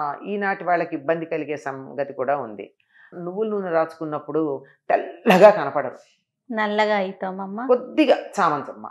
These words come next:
Speaker 1: అ-, అలా అని నల్లబడరు,
Speaker 2: ఆ, ఆ.
Speaker 1: కానీ మనం ఇట్లా రాచుకుంటే మెలమెల రాసి తెలుపు ఉండదు,
Speaker 2: ఆ.
Speaker 1: కానీ మంచి మెరుపు వస్తుంది. తెలుపు వేరు, మెరుపు వేరు.
Speaker 2: మెరుపు వేరు కదా.
Speaker 1: ఆ మెరుపు వస్తుంది.
Speaker 2: సహజమైన మెరుపు
Speaker 1: సహజంగా
Speaker 2: వస్తుందేమో.
Speaker 1: మెరుపు వస్తుంది, సహజమైన రంగుకి మెరుపు వస్తుంది.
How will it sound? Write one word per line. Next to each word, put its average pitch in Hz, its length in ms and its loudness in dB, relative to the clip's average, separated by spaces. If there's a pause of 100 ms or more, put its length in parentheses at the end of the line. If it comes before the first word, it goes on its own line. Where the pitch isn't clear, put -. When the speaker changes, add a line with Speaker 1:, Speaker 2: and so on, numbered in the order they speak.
(120)
Speaker 1:
అ-, 120 240 -8
అలా 139 200 4
అని 262 340 4
నల్లబడరు, 233 840 6
Speaker 2:
ఆ, 277 40 4
ఆ. 220 300 0
Speaker 1:
కానీ 247 240 4
మనం 233 240 2
ఇట్లా 214 220 4
రాచుకుంటే 202 680 2
మెలమెల 202 560 0
రాసి 180 280 2
తెలుపు 269 380 2
ఉండదు, 139 320 2 (100)
Speaker 2:
ఆ. 214 200 0 (100)
Speaker 1:
కానీ 151 440 0 (260)
మంచి 165 400 -4
మెరుపు 151 260 -4
వస్తుంది. - 340 -18 (300)
తెలుపు 202 260 4
వేరు, 233 260 6
మెరుపు 185 340 2
వేరు. 170 60 0
Speaker 2:
మెరుపు 247 280 4
వేరు 208 200 4
కదా. 175 280 -4 (140)
Speaker 1:
ఆ 160 40 -2
మెరుపు 151 300 -6
వస్తుంది. - 340 -18
Speaker 2:
సహజమైన 262 400 8
మెరుపు 269 160 8
Speaker 1:
సహజంగా 240 180 6
Speaker 2:
వస్తుందేమో. 247 300 8
Speaker 1:
మెరుపు 160 240 2
వస్తుంది, 123 380 -12
సహజమైన 226 580 0
రంగుకి 180 380 -4
మెరుపు 143 260 -8
వస్తుంది. 120 420 -16